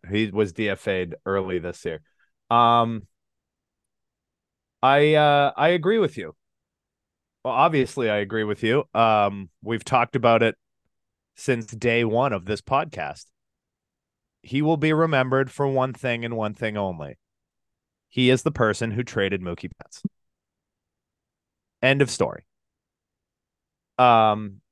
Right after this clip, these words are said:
he, his signings that he did make, uh,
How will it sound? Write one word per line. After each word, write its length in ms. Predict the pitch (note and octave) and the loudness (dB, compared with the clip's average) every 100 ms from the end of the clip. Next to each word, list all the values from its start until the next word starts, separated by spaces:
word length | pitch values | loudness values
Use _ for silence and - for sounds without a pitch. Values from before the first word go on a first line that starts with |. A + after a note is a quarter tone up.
| _ | _
he, 480 | - D3+ D3+ C#3+ - - | -10 -4 -2 -2 -6 -14
his 480 | B2 A2+ D#3+ D3 | -8 0 2 0
signings 720 | - - C3+ E3 F3+ F#3 F3+ - | -4 -4 -2 -2 -2 -4 -6 -2
that 160 | D3+ | -2
he 160 | A#2 B2 | -2 -8
did 260 | G#2 D#3+ | -2 -2
make, 380 | F3 F3+ F#3 - _ _ - | 0 -2 -4 -8 _ _ -4
uh, 640 | B2+ A#2+ A2+ A2 G#2+ | 0 2 0 0 -2